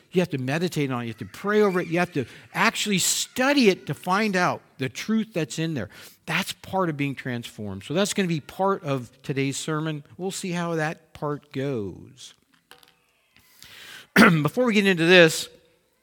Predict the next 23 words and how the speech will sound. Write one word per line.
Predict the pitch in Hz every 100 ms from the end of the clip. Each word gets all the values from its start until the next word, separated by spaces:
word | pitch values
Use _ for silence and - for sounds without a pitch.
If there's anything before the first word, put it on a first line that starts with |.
| _ _ _ _ _ - - -
'cause | 190
this | 247 214
is | 226
what | 214
the | 156
Bible | 107 107 156 120
says | - 120 113
about | 107 101
itself. | 78 120 95 - - - _ _ - - - - _ _ _ _ _ - - - - -
<clears throat> | - 180 160 - - 208
I | 247
would | 233
say, | - - 233 180 175 196 165 147 - - - - _ _ _ _ _ _ _ _ _ _ _ -
in | 208
order | - 262 302 339 330 277
for | - 262 262 208
the | 185
Word | 160 208 247 226
of | 170 131
God | 156 170 175 147
to | 165
transform | - 190 180 165 143 - - 190 185 185 175
you, | 151 131 120 107 117 170 160